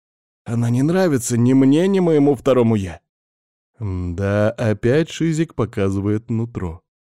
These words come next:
"Она опасная и странная, очень странная". В его глазах читался непритворный испуг.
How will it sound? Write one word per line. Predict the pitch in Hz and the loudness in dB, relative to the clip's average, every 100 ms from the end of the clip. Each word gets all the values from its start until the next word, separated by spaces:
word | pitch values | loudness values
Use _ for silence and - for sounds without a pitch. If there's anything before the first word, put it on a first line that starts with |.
| _ _ _ _ _ _ _ _ _ _ | _ _ _ _ _ _ _ _ _ _
"Она | - 107 113 | -6 -4 -2
опасная | 113 139 - 113 107 110 | -4 -6 -6 -10 -10 -6
и | 156 131 | -2 -2
странная, | - 156 160 143 117 95 87 _ _ _ | -2 0 2 0 -4 -6 -12 _ _ _
очень | 135 160 165 110 - - | 0 0 0 -8 -12 -14
странная". | - - 160 165 123 98 85 _ _ | -8 -2 0 2 0 -2 -8 _ _
В | 117 | -4
его | 107 98 | -2 -2
глазах | 98 98 95 104 135 | -4 -4 -2 -2 -2
читался | - 117 117 131 143 | -4 -2 -2 -2 -2
непритворный | 139 120 120 110 107 104 104 | -2 -2 -2 0 0 0 -2
испуг. | - - - | -4 -14 -18